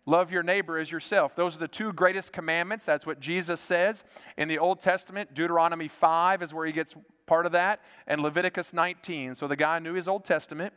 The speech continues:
And he gets those two verses, "Love the Lord your God with all your heart, soul, mind, and strength. Love your neighbor as yourself."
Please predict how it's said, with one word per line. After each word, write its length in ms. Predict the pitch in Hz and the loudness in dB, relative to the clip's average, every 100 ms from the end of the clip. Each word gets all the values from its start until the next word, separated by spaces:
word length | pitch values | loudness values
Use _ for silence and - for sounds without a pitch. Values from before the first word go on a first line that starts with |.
| _ _ _ _ _ - _ _ _ _ - | _ _ _ _ _ -20 _ _ _ _ -2
And 100 | 165 | -2
he 60 | 180 | 0
gets 180 | 208 | -2
those 240 | 208 202 - | -2 -6 -6
two 220 | 220 226 | -10 -2
verses, 580 | 190 226 208 170 160 - - - | 2 2 0 -2 -2 -4 -18 0
"Love 260 | 143 190 196 | 6 6 4
the 80 | |
Lord 180 | 196 202 | -2 -2
your 100 | 190 | 0
God 180 | 180 180 | 2 2
with 120 | 180 | 2
all 180 | 175 175 | 2 2
your 180 | 170 151 | 4 2
heart, 360 | - 180 185 | 6 6 4
soul, 360 | - - 185 185 | -2 0 2 2
mind, 320 | 170 160 180 | 2 2 0
and 100 | 170 | -6
strength. 460 | - 185 190 196 - | -8 -2 -2 -4 -4
Love 220 | 160 160 | 0 2
your 120 | 156 | 0
neighbor 440 | 151 160 180 185 185 | -2 0 0 0 2
as 240 | 165 156 | 0 -2
yourself." 640 | 156 151 - 151 120 - | -4 -6 0 2 2 0